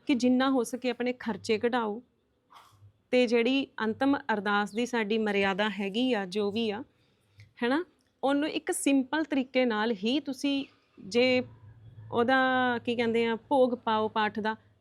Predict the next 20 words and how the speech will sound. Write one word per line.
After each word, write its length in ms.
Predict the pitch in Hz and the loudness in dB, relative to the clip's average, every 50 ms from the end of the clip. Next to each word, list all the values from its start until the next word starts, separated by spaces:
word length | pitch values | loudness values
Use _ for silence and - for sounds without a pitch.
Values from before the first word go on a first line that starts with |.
| _ _ _ | _ _ _
ਤਾਂ 100 | 285 285 | 0 0
ਜ਼ਿਆਦਾ 320 | 262 233 208 196 175 185 170 | 2 0 -2 -2 -4 -4 -4
ਵਧੀਆ 320 | 175 165 165 170 180 190 | -4 -4 -4 -4 -4 -6
ਗੱਲ 200 | 190 202 - - 202 | -6 -10 -12 -12 -14
ਆ, 40 | 196 - _ - - _ _ _ _ _ _ _ _ _ _ _ _ _ _ _ _ _ _ _ _ _ _ _ _ _ _ - | -18 -20 _ -20 -20 _ _ _ _ _ _ _ _ _ _ _ _ _ _ _ _ _ _ _ _ _ _ _ _ _ _ -4
ਜੋ 280 | 208 226 240 240 247 262 | 2 4 6 6 6 4
ਸਾਡੀ 640 | 254 277 262 254 226 247 254 254 254 254 247 - - _ _ _ _ _ | 4 2 2 2 2 2 2 2 2 0 -2 -4 -8 _ _ _ _ _
ਸ਼ੁਰੂ 280 | 233 - - 247 240 254 | -8 -2 0 0 0 2
ਤੋਂ 120 | 254 269 | 0 -2
ਚੱਲੀ 340 | 269 - 220 202 196 208 208 190 | 0 0 0 0 0 0 0 0
ਆ 100 | 180 180 | 0 -2
ਰਹੀ 160 | 190 202 220 | -2 -2 -2
ਆ 100 | 214 202 | -2 -2
ਰੀਤ। 300 | 202 190 185 175 175 - - _ _ _ _ _ _ _ _ _ _ _ _ _ _ _ _ _ _ _ _ _ _ _ _ _ _ | -2 -4 -4 -6 -8 -14 -20 _ _ _ _ _ _ _ _ _ _ _ _ _ _ _ _ _ _ _ _ _ _ _ _ _ _
ਸੋ 200 | - - 330 330 | -6 -2 0 2
ਮੈਨੂੰ 280 | 311 320 320 302 320 311 | 2 4 4 2 2 2
ਲੱਗਦਾ 420 | 302 277 262 254 226 254 262 262 - - - _ _ _ _ _ _ _ - _ _ _ _ _ _ - | 2 2 0 2 2 0 0 0 -2 -8 -14 _ _ _ _ _ _ _ -20 _ _ _ _ _ _ -2
ਕਿ 120 | 311 302 | -2 0
ਜਿੱਥੇ 380 | 254 294 294 - - 294 311 - - - | 0 0 -2 0 -2 -2 -2 -2 -4 -2
ਇੰਨਾ 340 | 269 262 254 254 262 269 285 | 0 0 2 2 2 2 2